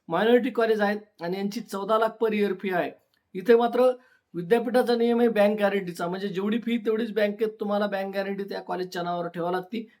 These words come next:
काही कॉलेज ऐकतात आणि काही ऐकत नाहीत. तर याचं रजिस्ट्रेशन पण कमी झालेलं आहे, याचा कट ऑफ पण कमी होऊ शकतो. तर नक्कीच याचा चॉईस फिलिंग ही चोवीस तारखेच्या, चोवीस सप्टेंबर दोन हजार पंचवीसच्या दुपारी दोन वाजेपर्यंतच आहे. फर्स्ट राऊंड करता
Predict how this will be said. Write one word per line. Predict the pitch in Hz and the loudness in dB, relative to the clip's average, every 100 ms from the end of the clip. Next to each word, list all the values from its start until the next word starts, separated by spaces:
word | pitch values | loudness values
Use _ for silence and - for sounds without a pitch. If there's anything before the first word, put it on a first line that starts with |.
| - | -4
काही | 175 180 | -2 0
कॉलेज | 180 185 - | 0 -2 -2
ऐकतात | 190 185 - 151 165 | -4 -2 -2 -2 0
आणि | 180 | -4
काही | 180 175 - | -2 -4 -4
ऐकत | 180 190 202 196 _ | -4 -4 -4 -8 _
नाहीत. | 170 127 - - _ - | -6 -6 -8 -20 _ -4
तर | |
याचं | 180 185 226 | 0 6 6
रजिस्ट्रेशन | 196 196 214 262 240 | 4 -2 0 0 2
पण | 240 | 0
कमी | 240 226 | 2 4
झालेलं | 220 226 220 | 6 8 8
आहे, | 202 151 - _ _ _ | 8 6 -2 _ _ _
याचा | 165 190 | -6 -6
कट | 202 202 | -4 0
ऑफ | 220 | 0
पण | 214 226 | 0 -2
कमी | 214 208 | -2 -2
होऊ | 214 208 | 0 -2
शकतो. | 233 208 - 226 226 - _ - | -2 -2 2 2 0 -12 _ -8
तर | 175 | -4
नक्कीच | 185 202 254 269 - - | -4 0 2 2 0 -12
याचा | 165 180 220 220 220 - | -10 0 4 4 2 0
चॉईस | 202 247 - | 4 4 4
फिलिंग | 269 269 175 - _ _ 202 | 4 4 2 -4 _ _ -6
ही | 208 - - | -4 -6 -4
चोवीस | 233 269 254 | 2 2 4
तारखेच्या, | 247 220 214 226 214 233 226 254 - _ _ - | 4 4 2 0 2 4 2 0 -8 _ _ -6
चोवीस | 220 254 - | 0 0 2
सप्टेंबर | 233 214 233 226 226 | -2 0 4 4 4
दोन | 202 202 | 0 0
हजार | 202 208 208 | 2 2 0
पंचवीसच्या | 220 208 220 208 233 220 202 | 0 -2 -2 -4 2 4 2
दुपारी | 196 208 220 214 | -2 -4 0 0
दोन | 180 202 247 | 2 6 6
वाजेपर्यंतच | 247 233 233 240 233 226 | 6 4 6 6 4 2
आहे. | 220 240 240 _ _ _ | 2 0 -2 _ _ _
फर्स्ट | 247 247 233 | 4 4 0
राऊंड | 220 214 | -2 0
करता | 226 208 233 | -2 0 -2